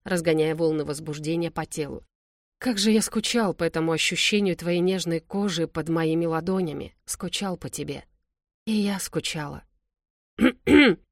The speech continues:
Появляется за нашими спинами Кирук в одном полотенце. «Если хотите уединиться, я как раз освободил душ.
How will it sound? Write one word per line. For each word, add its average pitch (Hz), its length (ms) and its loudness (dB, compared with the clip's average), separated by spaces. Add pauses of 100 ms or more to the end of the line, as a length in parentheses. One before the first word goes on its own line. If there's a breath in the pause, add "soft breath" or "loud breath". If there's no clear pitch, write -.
Появляется 165 540 2
за 160 100 2
нашими 151 320 -2
спинами 147 440 -4
Кирук 165 400 -4
в 196 40 0
одном 170 360 0
полотенце. 156 720 -6 (280)
«Если 208 300 2
хотите 202 400 0
уединиться, 196 600 2
я 160 220 2
как 180 200 -2
раз 180 200 0
освободил 180 540 -2
душ. 208 340 -4